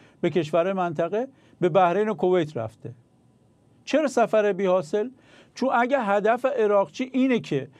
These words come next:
که این کشورهای منطقه کمک کنن که جلوی حمله اسرائیل رو به جمهوری اسلامی بگیرن، اونا اصلاً چنین نفوذی رو اسرائیل و نتانیاهو ندارن که بخوان و بتونن جلو حمله رو بگیرن. اگرم عراقچی می‌خواد اونا رو از عواقب گسترش جنگ در منطقه بترسونه،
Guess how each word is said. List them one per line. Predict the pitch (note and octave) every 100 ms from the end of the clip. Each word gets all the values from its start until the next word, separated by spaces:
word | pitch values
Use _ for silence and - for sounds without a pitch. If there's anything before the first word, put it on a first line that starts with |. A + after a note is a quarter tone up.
| - _
که | G3+
این | B3
کشورهای | C#4 A#3 - G3+ A#3
منطقه | A#3+ G#3 F#3 F#3+ A3+ B3
کمک | - G#3 B3 C4
کنن | G3+ F#3 F3+
که | F#3 F#3
جلوی | F3 G#3
حمله | B3 G#3 G3 B3
اسرائیل | A3 D3+ G3+ A#3+
رو |
به | G#3
جمهوری | F3 F#3 F#3
اسلامی | D#3+ F#3+
بگیرن، | F3 F3+ G3+ A#3+ B3+ - -
اونا | G#3 A#3
اصلاً | C#4+ A#3+ C#4
چنین | - A3+ A3+ G#3+
نفوذی | G#3 D#4 D4+ D4+
رو | C4+
اسرائیل | A#3+ D3+ A3 G#3
و | G3
نتانیاهو | F#3 D3+ E3 D#3+ D3
ندارن | C#3+ C3+ A#2 A2+ A2 - _
که | G3
بخوان | D#3 G#3 G#3 G3+ F#3
و | F3+
بتونن | D#3 F#3+ G3 F3+
جلو | D#3 E3
حمله | E3 C#3+ C#3+ C#3+
رو | A#2+
بگیرن. | G#2 F#2+ F#2 F2+ _ _ _ _ _ _ - - -
اگرم | A3 C4+ C4+
عراقچی | C4+ A3+ A3 G#3+ B3+
می‌خواد | C4+ C#4 C4+ -
اونا | A3+ G#3+ A3
رو | C4+
از | C4 G#3
عواقب | - F#3+ G3+ G3+ B3
گسترش | A#3+ A3 D3+ G3+ G#3+ A#3
جنگ | F#3+ G#3+ A#3+
در | A#3 A3
منطقه | F#3 F3 D#3 E3+ G#3+
بترسونه، | C4 A#3+ A3 D3+ F#3+ F3+ F3 F3